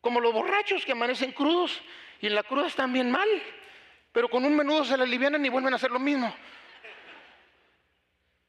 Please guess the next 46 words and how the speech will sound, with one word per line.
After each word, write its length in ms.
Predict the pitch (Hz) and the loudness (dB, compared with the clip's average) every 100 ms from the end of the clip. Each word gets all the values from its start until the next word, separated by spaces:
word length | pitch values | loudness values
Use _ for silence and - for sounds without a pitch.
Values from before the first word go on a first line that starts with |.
| _ _ | _ _
O 120 | 254 | 4
los 160 | 254 - | 4 2
cargos 320 | 277 277 294 | 0 2 2
de 100 | 277 | 2
conciencia 680 | 269 254 - 359 392 302 320 | 0 -2 2 2 2 2 0
porque 260 | 277 254 233 | 0 -2 -2
hiciste 320 | 262 233 240 | -4 0 -2
algo 180 | 202 226 | 0 2
malo, 480 | 285 330 330 330 - - - | 4 4 4 2 0 -10 -2
pero 160 | 285 247 | 0 2
mientras 560 | 254 254 254 - - - - | 0 0 -2 -2 -10 -16 -18
se 160 | - 240 | -2 0
presenta 380 | 233 - 277 294 | 0 0 0 0
otra 180 | 254 | 2
vez 100 | 254 | 2
la 80 | 247 | 0
ocasión, 320 | 240 233 320 - | -2 0 0 -2
porque 180 | 320 | 0
una 80 | 262 | 0
vez 100 | 254 | 0
que 100 | 254 | 0
se 100 | 220 | 0
presenta 540 | 233 233 339 330 330 - - - | 0 0 0 2 0 0 -10 0
todo 200 | 247 233 | 4 4
lo 140 | 220 | 4
malo 240 | 240 262 254 | 2 0 0
que 80 | |
hiciste, 540 | 254 - 370 339 339 277 - - | -2 0 0 2 0 0 -8 -2
pues 180 | 262 196 | -2 2
ya, 140 | 254 247 | 0 0
ya 80 | 220 | -2
no 80 | 247 | -2
te 100 | 254 | -2
sientes 280 | 247 254 226 | -2 -4 -2
tan 160 | 285 | 0
mal 200 | 277 330 370 | 2 2 0
y 100 | 240 | 2
vuelves 240 | 226 226 | 2 2
a 60 | 247 | 2
hacerlo 200 | 254 247 | 0 0
y 60 | |
te 80 | 226 | 0
vuelves 240 | 196 208 220 | 0 2 0
a 60 | |
sentir 260 | 233 240 247 | -2 -2 0
mal. 180 | 262 | 0